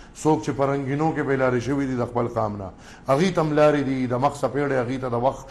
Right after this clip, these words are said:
وښولې، د دې څپېړو نه د سبق حاصل کړي او د خپل لارې ته د راواپس شي. خپل قام ولې، خپل پښتنو ته او د لوی جرګې ته د ټول کینی او کوشش وکړو چې څونه پښتانه دي، که دا بیا ځوانان دي، که دا مشران دي،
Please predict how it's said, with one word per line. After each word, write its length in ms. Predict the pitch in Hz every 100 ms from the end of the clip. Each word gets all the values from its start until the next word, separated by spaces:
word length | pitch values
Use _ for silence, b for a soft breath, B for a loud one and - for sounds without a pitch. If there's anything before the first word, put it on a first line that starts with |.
| B B 185
وښولې، 480 | 135 147 127 120 101 B B -
د 40 | 139
دې 80 | 151 147
څپېړو 320 | 123 165 151
نه 140 | 127 117
د 60 | 113
سبق 220 | 113 113
حاصل 280 | 110 - 117
کړي 120 | 117
او 100 | 110
د 100 | 104 104
خپل 160 | - 113 110
لارې 180 | 110 107
ته 80 | 104
د 60 | 104
راواپس 340 | 101 104 131 156 -
شي. 120 | 156 - B B -
خپل 200 | 147 147
قام 280 | - 127 123
ولې، 320 | 127 147 143
خپل 160 | 139 127 120
پښتنو 360 | 120 127 139
ته 60 | 143
او 80 | 131
د 60 | 135 147
لوی 140 | 180
جرګې 300 | 147 127 127
ته 80 | 117
د 80 | 113 113
ټول 140 | 123 113 B B -
کینی 280 | 147 139 131
او 120 | 113 110
کوشش 240 | 117 131
وکړو 300 | 117 127 151 156 B B -
چې 80 | 151 151
څونه 260 | 202 180 165
پښتانه 340 | 143 - 135 139
دي، 80 | 123
که 120 | 117
دا 140 | 123 139
بیا 200 | 139 131
ځوانان 500 | 123 123 135 160 165
دي، 140 | 175 175 - B B -
که 100 | 131
دا 160 | 139
مشران 600 | 139 135 127 120 156 165 165
دي، 180 | 175